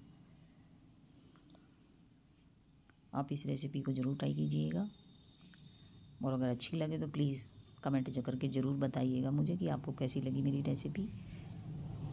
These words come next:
ये देखिए, सभी वड़े मेरे तैयार हो चुके हैं। लग रहे हैं ना फ्रेंड्स, बहुत अच्छे देखने में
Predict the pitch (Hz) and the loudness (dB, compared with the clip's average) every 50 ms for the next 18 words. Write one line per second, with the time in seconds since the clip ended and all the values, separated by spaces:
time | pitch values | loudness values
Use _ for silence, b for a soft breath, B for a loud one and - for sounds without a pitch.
0 | - - - - 135 135 131 127 127 - - - - 127 131 127 127 127 127 127 | -6 -4 0 2 4 6 6 6 6 6 4 4 4 4 6 6 6 6 6 6
1 | 127 127 127 127 - 131 127 127 123 135 147 143 135 - - - - - 131 147 | 6 6 6 6 4 4 6 6 6 6 4 4 4 4 2 2 2 4 4 6
2 | 175 214 254 254 226 - - - - - - - - - - - - - - - | 6 6 6 4 4 2 -2 -4 -6 -6 -6 -8 -8 -8 -8 -8 -8 -8 -8 -8
3 | - - - - - - - - - - - - - - - - - - - - | -8 -8 -6 -6 -6 -6 -6 -8 -8 -8 -10 -10 -10 -12 -12 -12 -12 -12 -12 -14
4 | - - - - - - - - - - - - - - - - - - - - | -14 -14 -14 -14 -14 -14 -14 -16 -16 -16 -16 -16 -16 -16 -16 -16 -16 -18 -18 -18
5 | - - - - 135 135 135 143 147 151 170 190 190 - 185 175 170 175 - 156 | -20 -12 -4 0 2 2 4 4 4 4 4 2 2 4 4 4 4 2 2 0
6 | 156 156 156 147 151 - 147 151 147 147 151 151 151 147 143 143 139 | 2 2 2 0 0 0 0 2 2 2 4 6 6 6 6 4 2